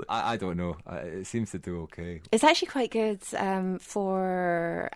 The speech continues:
Speaker 2: ankle smacking if
Speaker 1: Yes.
Speaker 2: you're in a busy environment. So, you know, I'd, I'd have to agree with you there. But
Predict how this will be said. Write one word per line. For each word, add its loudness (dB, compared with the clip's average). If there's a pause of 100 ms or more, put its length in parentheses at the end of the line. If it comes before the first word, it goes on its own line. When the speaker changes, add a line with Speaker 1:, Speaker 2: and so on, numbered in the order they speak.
Speaker 2:
ankle 2
smacking 2
if 2
Speaker 1:
Yes. 8
Speaker 2:
you're 6 (380)
in 4
a 4
busy 6
environment. 4
So, 4
you 2
know, 2
I'd, 2
I'd 2
have -4
to -6
agree 2
with -4
you -2
there. 2
But 4